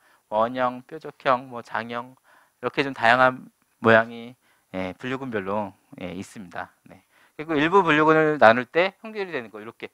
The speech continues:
들어갔느냐 아니면 일직선이냐 요게 또 중요한 형질로 사용이 되기도 합니다. 네, 지느러미. 아, 지느러미.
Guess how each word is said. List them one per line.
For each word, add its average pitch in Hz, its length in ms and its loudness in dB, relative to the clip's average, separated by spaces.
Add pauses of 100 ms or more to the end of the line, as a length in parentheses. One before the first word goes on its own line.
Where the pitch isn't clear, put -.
(280)
들어갔느냐 131 680 6
아니면 107 380 -10
일직선이냐 117 840 -12
요게 113 280 0
또 110 360 -2 (320)
중요한 117 340 -12
형질로 131 400 -20
사용이 139 460 -6
되기도 101 320 -12
합니다. 110 420 -12 (2250)
네, 107 140 -6
지느러미. 135 600 4 (800)
아, 101 300 -12
지느러미. 101 480 -10